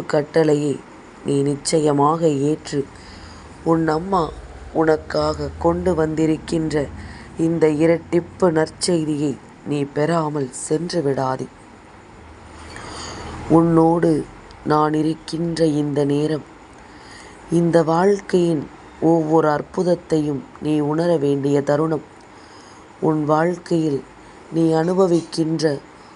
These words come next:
ஒவ்வொரு நொடியையும் என்னவென்று புரிந்து கொள்ள வேண்டிய தருணம். உன்னோடு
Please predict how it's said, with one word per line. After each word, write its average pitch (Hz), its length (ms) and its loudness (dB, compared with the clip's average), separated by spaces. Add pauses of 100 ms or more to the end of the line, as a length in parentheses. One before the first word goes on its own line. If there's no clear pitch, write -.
(200)
ஒவ்வொரு 190 480 2
நொடியையும் 165 640 -2 (760)
என்னவென்று 156 680 -4 (180)
புரிந்து 160 440 0
கொள்ள 147 360 -2
வேண்டிய 156 480 -2
தருணம். 143 420 -4 (1300)
உன்னோடு 185 680 4